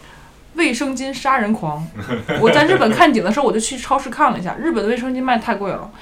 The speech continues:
Speaker 1: 然后我回了国之后，我把国内所有的便宜的各种品牌的卫生巾一个买回来看了一下，每，哪个上面是没有 logo 的，因为这个也牵扯到你的商务问题，就我们买很多东西是不能牵手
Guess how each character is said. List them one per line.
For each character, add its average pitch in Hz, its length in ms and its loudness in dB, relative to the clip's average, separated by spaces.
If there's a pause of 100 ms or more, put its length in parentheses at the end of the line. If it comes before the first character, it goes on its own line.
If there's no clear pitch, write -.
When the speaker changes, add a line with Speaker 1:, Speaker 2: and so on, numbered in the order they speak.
(320)
Speaker 1:
然 233 100 4
后 320 80 6
我 220 140 8
回 220 180 4
了 311 80 6
国 220 200 0
之 262 100 -2
后， 262 160 4
我 214 60 6
把 220 100 8
国 190 220 -2
内 247 100 -2
所 220 400 2
有 262 180 4
的 135 240 -4 (220)
便 175 420 0
宜 302 140 0
的 175 180 -2 (760)
各 311 200 2
种 190 200 2
品 185 180 -4
牌 185 160 -2
的 226 80 0
卫 233 140 0
生 240 120 2
巾 226 100 2
一 233 220 2
个 262 300 0
买 175 220 -4
回 196 120 -8
来 208 120 -4
看 240 240 -2
了 180 40 0
一 160 40 -4
下， 165 260 -8
每， 185 240 -4
哪 165 180 -6
个 196 60 -8
上 247 100 -6
面 240 80 -4
是 233 80 -4
没 220 120 2
有 214 80 0
logo 208 400 -2
的， - 80 -14
因 220 100 -2
为 240 120 -2
这 269 140 -6
个 226 80 -2
也 156 120 -2
牵 185 200 -8
扯 170 120 -8
到 160 140 -4
你 151 80 -8
的 - 140 -10
商 240 320 0
务 240 100 -4
问 175 140 -6
题， 226 200 -14
就 196 100 -12
我 175 140 -6
们 185 100 -6
买 180 240 -6
很 - 180 -10
多 185 80 -6
东 214 140 0
西 208 60 -4
是 196 80 -10
不 - 100 -12
能 170 160 -4
牵 160 160 -8
手 139 160 -8